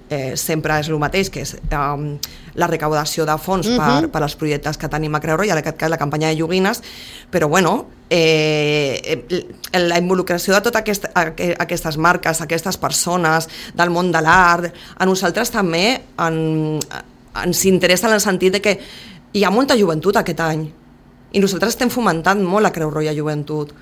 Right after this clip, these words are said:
Speaker 1: i això també, em, està molt bé. Hi ha gent de totes les edat-, edats a la, a l'esdeveniment. Pot venir un de divuit, mm, això sí que sí, major d'edat,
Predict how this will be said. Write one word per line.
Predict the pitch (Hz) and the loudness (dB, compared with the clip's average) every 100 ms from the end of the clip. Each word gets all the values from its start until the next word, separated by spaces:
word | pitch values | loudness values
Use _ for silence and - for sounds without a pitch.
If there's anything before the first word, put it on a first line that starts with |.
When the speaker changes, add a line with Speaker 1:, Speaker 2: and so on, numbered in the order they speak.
| - - - | -20 -20 -8
Speaker 1:
i | 175 | -2
això | 175 170 175 165 202 | 0 2 2 2 2
també, | 220 185 180 190 233 226 190 | 2 2 2 2 2 2 2
em, | 165 156 151 | 0 -2 -4
està | - 175 175 | -4 -4 0
molt | 208 185 | 0 2
bé. | 208 | 4
Hi | 190 | 4
ha | |
gent | 202 202 | 6 4
de | 233 | 2
totes | 214 185 160 | 0 0 0
les | 165 | -2
edat-, | 160 151 143 - | -4 -4 -4 -4
edats | 165 160 165 - | 0 0 -2 -2
a | |
la, | 160 156 151 | 0 0 0
a | 160 | -2
l'esdeveniment. | 160 160 160 156 156 156 151 - - - - | -2 -2 -2 -2 -2 -4 -6 -12 -20 -10 -2
Pot | 170 | 2
venir | 180 185 | 2 2
un | 185 180 | 0 0
de | |
divuit, | 165 170 180 294 - | 0 2 2 2 -2
mm, | - 151 156 147 - | -8 -6 -6 -8 -8
això | 151 147 | -8 -4
sí | 156 180 | -2 -2
que | 156 | -2
sí, | 156 | 0
major | 147 156 160 | 4 6 6
d'edat, | 160 202 - | 6 4 0